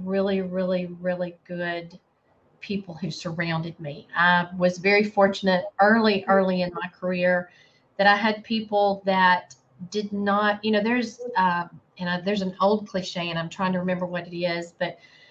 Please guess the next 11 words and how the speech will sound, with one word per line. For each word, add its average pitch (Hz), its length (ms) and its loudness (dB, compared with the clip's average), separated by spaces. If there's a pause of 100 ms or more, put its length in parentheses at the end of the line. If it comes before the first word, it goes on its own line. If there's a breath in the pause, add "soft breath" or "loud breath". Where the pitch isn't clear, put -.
(140 soft breath)
a 202 60 4
lot 233 180 6
of 254 80 0
people 233 300 -4
hold 208 580 -2
information 185 960 -2 (200)
to 185 120 -6
their 175 180 0
chest 185 640 2
because 185 340 -4
they 185 140 0